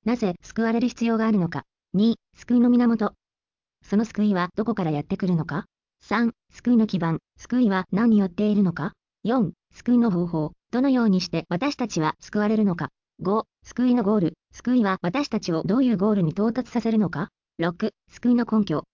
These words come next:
本当に救われているのかがどうしたらわかるのか。この順番で、救いについてこの箇所から学んでみましょう。一、なぜ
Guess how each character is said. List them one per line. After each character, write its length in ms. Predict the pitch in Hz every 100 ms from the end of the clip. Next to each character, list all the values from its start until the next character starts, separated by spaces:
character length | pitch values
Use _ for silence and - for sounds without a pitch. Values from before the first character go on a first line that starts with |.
| _
本 180 | 208 240
当 140 | 262
に 80 | 240
救 180 | - 208
わ 80 | 208
れ 100 | 214
て 100 | 208
い 60 |
る 80 | 208
の 80 | 180
か 100 | 175
が 160 | 147 -
ど 160 | 160 254
う 40 |
し 60 | 262
た 100 | 208
ら 140 | 156 -
わ 100 | 175
か 80 | 254
る 80 |
の 120 | 226 175
か。 140 | 131 - _ _
こ 80 | 196
の 80 | 226
順 180 | 254
番 160 | 233 226
で、 160 | 202 208 _ -
救 240 | - 247
い 60 | 240
に 100 | 233
つ 100 | 233
い 80 |
て 180 | 190 156 -
こ 80 | 208
の 100 | 269
箇 120 | 262
所 120 | 196
か 100 | 165
ら 140 | 139 -
学 220 | 160 220
ん 40 |
で 80 | 247
み 100 | 214
ま 80 | 208
し 120 | 208
ょ 60 | 170
う。 60 | - _ _ _ _ _
一、 340 | 185 170 226 - _ _ _ _ _ _
な 120 | 233
ぜ 200 | 262 190